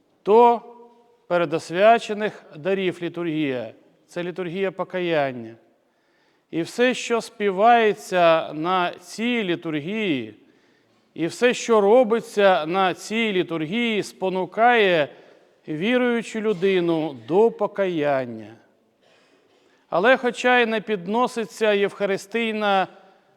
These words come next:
жертва в цей день, не освячується хліб і вино, стаючи тілом і кров'ю Христовою, але, тим не менш, ми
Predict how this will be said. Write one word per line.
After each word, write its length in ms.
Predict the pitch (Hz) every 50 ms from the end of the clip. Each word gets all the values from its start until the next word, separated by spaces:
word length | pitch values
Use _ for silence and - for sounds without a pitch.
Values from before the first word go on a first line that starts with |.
| _ _ _ _ -
жертва 720 | 160 151 127 151 202 240 247 240 233 240 - 185 185 180
в 80 | 170 175
цей 300 | - - - 202 190 180
день, 500 | 156 143 185 214 233 240 226 202 170 143 - - - - -
не 200 | - 165 185 190
освячується 1200 | 180 175 - - 180 185 214 233 233 214 - - 202 190 180 165 156 - - 185 180 175 165 151 - - - - - _ _ _ _ _ _ _ _ _ _ _ _ _ _ _ _ _
хліб 540 | _ - - 156 160 208 226 233 226 226 - -
і 140 | 196 185 170
вино, 540 | 165 180 165 165 170 190 214 233 247 240 - - - - _ _ _ _ _ _ _ _ _ _ _ _ _ -
стаючи 520 | - - 185 180 180 180 180 - 202 202
тілом 400 | 180 190 - 208 214 208 202 196 196
і 80 | 196 190
кров'ю 440 | - 202 208 208 190 185 180 170 165
Христовою, 800 | 175 190 180 - - - 196 185 175 160 156 156 147 147 147 160 -
але, 480 | 151 151 160 180 202 226 233 233 220 214 - - - - _ _ _ _ _ _ _
тим 220 | - 156 165 170
не 100 | 170 175
менш, 360 | 180 190 214 226 233 208 - 175
ми 340 | 190 208 220 220 214 190